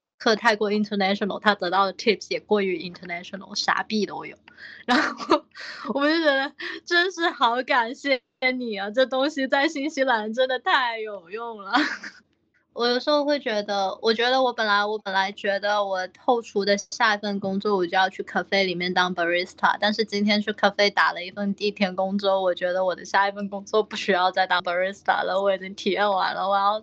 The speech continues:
尝试一下。呃，有一个是很好赚钱的，一个就是 event character，就是你，呃，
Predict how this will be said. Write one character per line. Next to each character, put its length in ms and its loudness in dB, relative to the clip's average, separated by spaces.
尝 520 0
试 220 2
一 20 -4
下。 280 2
呃， 360 0
有 140 0
一 140 2
个 240 2
是 480 0
很 440 0
好 360 2
赚 380 0
钱 360 -4
的， 220 -2
一 100 -4
个 180 0
就 180 -2
是 280 0
event 840 2
character， 880 -2
就 100 4
是 160 2
你， 320 -2
呃， 480 0